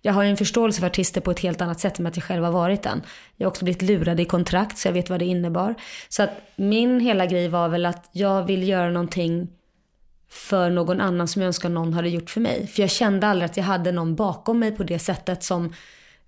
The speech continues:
såg efter mina bästa intressen, utan alla var bara där för att tjäna pengar. Och det kan jag säga med att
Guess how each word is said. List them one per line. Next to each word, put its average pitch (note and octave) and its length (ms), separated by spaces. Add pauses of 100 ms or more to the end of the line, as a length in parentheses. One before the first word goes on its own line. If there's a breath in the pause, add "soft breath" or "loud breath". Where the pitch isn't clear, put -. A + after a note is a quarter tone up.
(120)
såg G3 260
efter F#3+ 200
mina A3 320
bästa G3 300
intressen, - 520
utan F3+ 240
alla G3+ 320
var G3+ 120
bara F3 280
där E3 180
för - 120
att - 40
tjäna F3 220
pengar. A3 520 (840 loud breath)
Och G3 100
det A3 180
kan A3 140
jag G3+ 80
säga F3+ 280
med F3 200
att E3+ 160